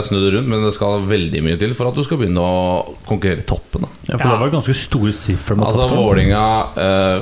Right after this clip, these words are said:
Speaker 1: Frisk og Storhamar ser jo, spesielt, eh, Vålinga og Storhamar ser veldig, veldig gode ut.
Speaker 3: Det er gøy med Vålerenga også, da, bare for å få skyte inn det.
Speaker 1: Veldig.
Speaker 3: Ny stadion, herrer, koser seg ute på isen her.
Speaker 1: Mm.
Speaker 3: Ny Jordal er fin, altså.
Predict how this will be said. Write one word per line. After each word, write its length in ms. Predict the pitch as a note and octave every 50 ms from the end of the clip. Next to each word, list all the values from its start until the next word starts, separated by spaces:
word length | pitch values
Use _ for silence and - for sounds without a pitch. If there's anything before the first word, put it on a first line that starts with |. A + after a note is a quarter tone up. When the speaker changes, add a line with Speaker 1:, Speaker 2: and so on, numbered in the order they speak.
| - - -
Speaker 1:
Frisk 600 | - - - A#2 G2+ G2 - - - - - -
og 100 | A2 F#2+
Storhamar 480 | G2 F#2+ E2+ E2+ E2 - - A2 A#2 A2
ser 320 | - - G#2 G2+ G2 G2
jo, 460 | G2 G2+ G2+ G2+ G2+ G2+ G2+ G2 F#2+
spesielt, 760 | - - - G2+ - - G#2+ G2 F2+ E2+ F2+ G2 F#2+ - - -
eh, 260 | G#2 G2 F#2+ F#2+ F#2+ F#2
Vålinga 320 | F#2+ F2+ E2 E2 E2 E2+ F#2
og 60 | F#2 -
Storhamar 340 | E2+ E2+ - F2 F2 A2
ser 160 | - - F2+ F#2
veldig, 480 | F#2 F#2 F#2+ F2+ E2+ E2+ D#2 F2 F2+
veldig 180 | F2+ E2+ E2+ E2+
gode 160 | E2 E2+ F#2+ B2
ut. 80 | - - - - - - - - - - - - -
Speaker 3:
Det 100 | E3+ F3
er 160 | D#3+ D3 C3
gøy 140 | B2 B2+ C3
med 100 | D3 D#3
Vålerenga 440 | D#3 D3+ C3+ A#2 A2 A2 G#2+ A#2+ C3+
også, 140 | C#3+ E3 E3+
da, 40 | C#3+ C3
bare 120 | B2+ A#2+
for 120 | C3+ C3+
å 80 | B2 C3
få 20 | C3+
skyte 300 | - D3 C3 A#2 - -
inn 80 | A#2+
det. 100 | C3+ C#3+
Speaker 1:
Veldig. 240 | D3 D#3 D#3 A2+ B2 - - - -
Speaker 3:
Ny 240 | D3+ D3 D3+ D3+ D#3 D#3+ D#3
stadion, 720 | - - - D3 B2+ B2 A#2+ A#2+ B2+ C3+ C3+ D3 D3 C#3+
herrer, 680 | C#3+ D#3+ D3+ D3 B2 A#2+ - - B2 B2+ C3 C3+ C#3+ C#3+ -
koser 500 | - E3 D#3+ D3 C3 B2 - - C3+ B2
seg 140 | C3 C#3 C#3
ute 100 | C3+ -
på 120 | C3+ C3
isen 300 | B2 A#2+ A2 - - C3+
her. 200 | B2+ C#3+ D3+ D#3 D3 - - -
Speaker 1:
Mm. 240 | F3 F#3+ F#3 C#3 - - - - - - - -
Speaker 3:
Ny 160 | D3 D3+ D3 D3
Jordal 280 | D3 C3+ B2+ B2 B2+ E3+
er 40 |
fin, 220 | E3+ D3+ D3 E3 F3
altså. 220 | B2 - - -